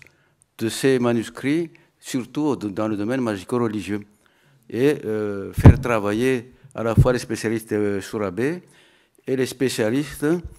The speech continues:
des, des manuscrits au Moyen Âge en Europe ou en Arabie sur, sur l'islam.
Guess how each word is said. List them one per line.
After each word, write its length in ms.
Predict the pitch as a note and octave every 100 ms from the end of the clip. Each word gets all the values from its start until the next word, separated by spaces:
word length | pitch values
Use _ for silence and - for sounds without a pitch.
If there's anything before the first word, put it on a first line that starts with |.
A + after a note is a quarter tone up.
| - - _ _ _
des, 1300 | F2+ G2+ G2+ G2+ G2 G2 G2 F#2+ G2 G2 F#2+ F#2+ F#2
des 140 | E2+
manuscrits 840 | G2+ A2+ A#2 - - B2 C#3+ D#3+ - - _ _
au 180 | G#2+ A2+
Moyen 440 | A#2 C3 B2+ A#2+
Âge 360 | B2+ A2 - - - _ _ _ _ _ _
en 120 | - G2+
Europe 440 | G#2 A#2+ D3+ - - _ _ _ _
ou 300 | A#2+ D#3 -
en 160 | G#2 A2
Arabie 480 | G#2+ G#2 G2 A2 A2 _ _ _
sur, 340 | - - A#2 G#2+
sur 160 | A#2
l'islam. 540 | G#2+ G#2+ A2+ A#2 G2